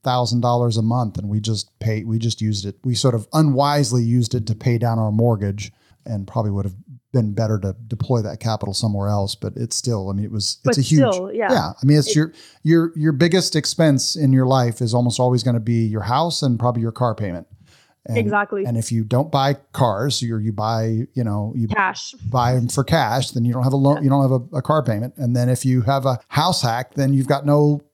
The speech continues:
Speaker 1: you've got no housing payment. So you can put that money elsewhere. So.
Speaker 2: Exactly. Yeah. No, I
Speaker 1: Huge
Speaker 2: always
Speaker 1: believer.
Speaker 2: say, well, actually, um, Lauren from Rentals to Wealth, she always says that house hacking is like investing with training wheels.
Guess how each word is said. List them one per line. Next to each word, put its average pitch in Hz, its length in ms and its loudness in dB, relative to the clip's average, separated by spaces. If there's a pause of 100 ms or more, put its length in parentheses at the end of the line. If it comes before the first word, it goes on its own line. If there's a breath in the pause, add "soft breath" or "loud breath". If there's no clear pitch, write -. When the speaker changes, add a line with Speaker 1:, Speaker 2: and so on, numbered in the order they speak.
(120)
Speaker 1:
you've 135 120 -2
got 147 160 -2
no 151 320 0
housing 170 380 2
payment. 107 380 -6
So 120 160 -4
you 120 100 -2
can 120 180 0
put 131 160 -4
that 127 120 -6
money 123 260 -2
elsewhere. 113 480 -8
So. 107 300 -10 (560 soft breath)
Speaker 2:
Exactly. 196 640 -2
Yeah. 190 280 -2
No, 220 160 0
I 220 100 4
Speaker 1:
Huge - 60 4
Speaker 2:
always 240 220 4
Speaker 1:
believer. 107 120 -2
Speaker 2:
say, 214 120 0
well, 226 140 4
actually, 226 460 -2
um, 196 320 -2 (220)
Lauren 233 400 -2
from 214 200 -8
Rentals 208 300 -6
to 214 80 -2
Wealth, 190 400 0
she - 80 -2
always 202 320 0
says 196 300 -2
that 185 160 -2
house 196 240 -2
hacking 208 320 -6
is 190 180 -10
like 190 300 -4
investing 202 420 -6
with 196 140 -12
training 196 340 -12
wheels. 185 320 -8